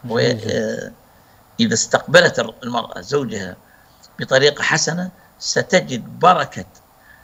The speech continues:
Speaker 2: هذه ال-، يعني، هذا الاستقبال عليها وعلى ز-،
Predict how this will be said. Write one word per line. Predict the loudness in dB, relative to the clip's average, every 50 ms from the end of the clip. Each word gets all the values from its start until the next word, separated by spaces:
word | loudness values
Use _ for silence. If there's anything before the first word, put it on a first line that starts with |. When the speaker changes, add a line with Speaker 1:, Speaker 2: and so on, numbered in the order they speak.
| -20 -8 0
Speaker 2:
هذه | 4 6 6 6 6 2 -2 -6 -8 -10 -10 -10 -12 -14 -16
ال-، | -16 -16 -14 -14 -14
يعني، | -12 -12 -12 -12 -14 -10 -6
هذا | -4 -4 -2 -2
الاستقبال | -4 -4 -6 -8 -8 -10 -6 -2 0 2 2 0 -2 -6 -12 -18 -20 -20 -20 -20 -20 -20 _ _ _ _ _ 2
عليها | 4 4 6 4 4 2 0 0 0 -2 -2
وعلى | -2 0 0 0 0 -2 -4 -6 -6
ز-، | -8 -12 -14